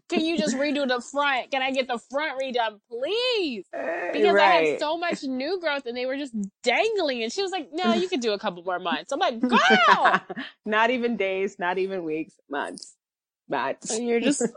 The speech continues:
Speaker 2: <laughs>
Speaker 1: like, "Oh my God, you had to wear a headband."
Speaker 2: Yes. Oh my gosh. So yes. And then, like, but the thing is, like, at that age, I didn't realize I looked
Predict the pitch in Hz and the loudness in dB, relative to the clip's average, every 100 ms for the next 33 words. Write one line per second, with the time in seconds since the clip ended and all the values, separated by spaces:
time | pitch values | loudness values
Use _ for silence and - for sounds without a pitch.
0 | 220 - - 196 233 - 240 247 247 233 | -4 -2 2 2 2 2 2 4 4 4
1 | 240 233 233 220 240 240 226 220 226 214 | 4 2 0 -2 -2 0 0 0 -2 -4
2 | 226 226 226 226 240 - _ _ _ _ | -2 -2 -2 -4 -10 -14 _ _ _ _
3 | _ _ _ _ 190 202 214 226 226 190 | _ _ _ _ 2 4 6 4 2 -2
4 | 190 170 147 156 214 190 190 170 202 202 | -2 -2 -2 -4 -4 -2 -2 -2 -4 -4
5 | 262 320 302 294 494 453 494 659 640 - | -4 -4 -6 -4 -4 -2 -4 -4 -4 -2
6 | 220 233 427 - 185 208 214 262 254 175 | -2 -2 -4 -4 -6 -4 -6 -4 -4 -4
7 | 180 180 196 170 165 165 - | -2 -4 -4 -6 -4 -6 -10